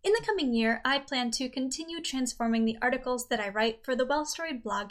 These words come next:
into audio here at the podcast, as well as catching up on my backlog of blog posts, so you can begin listening to the oldies but the goodies too. And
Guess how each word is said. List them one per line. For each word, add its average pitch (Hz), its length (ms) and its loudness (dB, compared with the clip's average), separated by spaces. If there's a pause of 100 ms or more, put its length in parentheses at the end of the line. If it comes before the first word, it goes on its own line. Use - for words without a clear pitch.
(160)
into 302 300 2
audio 254 340 2
here 220 180 -2
at 208 100 -4
the 226 60 -12
podcast, - 600 -2 (400)
as 330 160 0
well 453 160 2
as 392 80 -2
catching 233 340 0
up 233 180 0
on 226 240 4
my 202 360 -4
backlog 285 520 2
of 254 140 0
blog 233 320 2
posts, 233 380 -2 (260)
so - 160 6
you 440 60 6
can 440 100 4
begin 349 300 -2
listening 254 340 0
to 254 160 -2
the 240 160 -4 (100)
oldies 311 380 -2 (140)
but 302 180 0
the 277 80 0
goodies 220 420 2 (140)
too. 233 380 -6 (560)
And 381 340 4